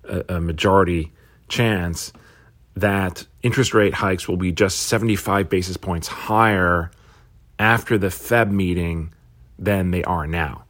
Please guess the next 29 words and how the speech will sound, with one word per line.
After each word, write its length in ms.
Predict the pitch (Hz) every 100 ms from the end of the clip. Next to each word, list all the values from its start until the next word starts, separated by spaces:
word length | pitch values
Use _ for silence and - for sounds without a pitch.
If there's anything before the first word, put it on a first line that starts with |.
| - - -
So 160 | - 104
what 120 | 104
that 160 | 117 113
would 140 | 110
mean 240 | 107 104 98
is 120 | 87
that 160 | 90
we 120 | 92 90
would 100 | 85
get 140 | 92
a 60 | 85
fifty 300 | - 87 104
basis 340 | 98 92 90
point 220 | - 85
rate 180 | 90 87
hike 220 | 80 76
today 500 | - 80 90 120 175 - - - _ - -
and 100 | 104
then 160 | 98
just 220 | 95 -
twenty-five 1040 | - - 107 92 - 107 98 87 80 - - - - - - -
at 140 | 113 101
the 60 |
meeting 280 | 101 101 92
that 120 | 90
concludes 380 | 92 85 90 85
on 100 | 80
Feb 240 | - 76
one. 420 | - 87 87 90